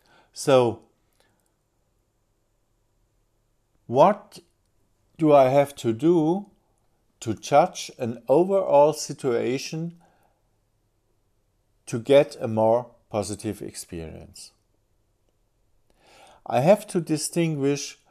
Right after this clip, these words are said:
whether it is the actual experience or a memory fragment that is controlled by emotions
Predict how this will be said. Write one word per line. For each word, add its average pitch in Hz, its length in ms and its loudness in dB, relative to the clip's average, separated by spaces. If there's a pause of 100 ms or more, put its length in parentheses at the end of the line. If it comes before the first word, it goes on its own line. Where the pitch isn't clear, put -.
(160)
whether 135 500 4 (400)
it 135 240 -4
is 131 380 -4 (420)
the 101 200 -4 (120)
actual 110 720 -2
experience 107 1120 -10 (500)
or 131 400 2 (240)
a 107 80 -6
memory 110 640 0
fragment 120 720 -8 (460)
that 117 180 0
is - 220 -8
controlled 113 720 -4 (160)
by 101 180 0
emotions 110 1080 -10